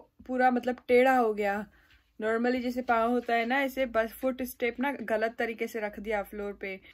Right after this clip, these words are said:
तो इसलिए ना बस ये है एक तकलीफ़ वाला हिस्सा था <laughs> इस वीडियो का।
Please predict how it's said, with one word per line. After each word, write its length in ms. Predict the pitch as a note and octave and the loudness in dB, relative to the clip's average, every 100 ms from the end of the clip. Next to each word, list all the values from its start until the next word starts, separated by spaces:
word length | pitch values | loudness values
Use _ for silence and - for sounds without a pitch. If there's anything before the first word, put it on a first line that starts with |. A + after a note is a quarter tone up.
| _ _ - _ | _ _ -20 _
तो 80 | A#3 | -4
इसलिए 580 | - B3+ C4+ C4+ B3+ A#3+ | -2 -2 -4 -2 2 2
ना 360 | A#3+ B3 A#3 A3 | 2 2 2 2
बस 460 | A3 G#3+ - - - | 0 -2 -10 -14 -4
ये 180 | A3+ A#3 | -2 0
है 120 | A#3+ | 0
एक 160 | A3 A3+ G#3+ A3+ | -2 -4 -4 -6
तकलीफ़ 640 | A3+ A#3 A#3 G#3+ - A3 | -8 -8 -8 -10 -14 -8
वाला 360 | A3 G#3 G#3 G3 F#3+ - - G#3 | -6 -4 -2 -2 -2 -4 -10 -12
हिस्सा 340 | G#3+ - A#3+ | -10 -2 0
था 160 | A#3 A#3 A#3+ | 2 0 -2
<laughs> 60 | |
इस 180 | B3 - | -6 -4
वीडियो 300 | G#3+ G#3 A#3+ | -4 -2 -2
का। 200 | A#3 A#3 | 0 -4